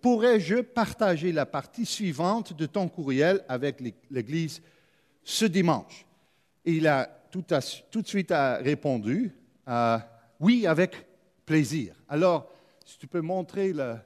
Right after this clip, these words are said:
l'image. Voilà. Euh, est-ce que vous avez vu ce, cette image ? Est-ce que vous trouvez, euh, Charlie ou, euh,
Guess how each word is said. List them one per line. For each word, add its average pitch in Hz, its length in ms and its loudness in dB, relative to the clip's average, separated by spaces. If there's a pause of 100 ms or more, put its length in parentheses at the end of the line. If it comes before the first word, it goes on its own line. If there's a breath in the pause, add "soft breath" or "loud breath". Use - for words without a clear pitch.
(1500)
l'image. 156 680 -4 (3000)
Voilà. 139 460 0 (400)
Euh, 143 280 4
est-ce 151 100 -2
que 208 80 -4
vous 196 180 -6
avez 214 220 -2
vu 254 200 -4
ce, - 160 -12 (160)
cette - 240 -14
image ? 240 480 -10 (1000)
Est-ce 196 140 0
que 220 80 -6
vous 214 160 -4
trouvez, 226 520 -2
euh, 165 440 0 (240)
Charlie 214 540 -2
ou, 175 260 -4
euh, 156 220 -2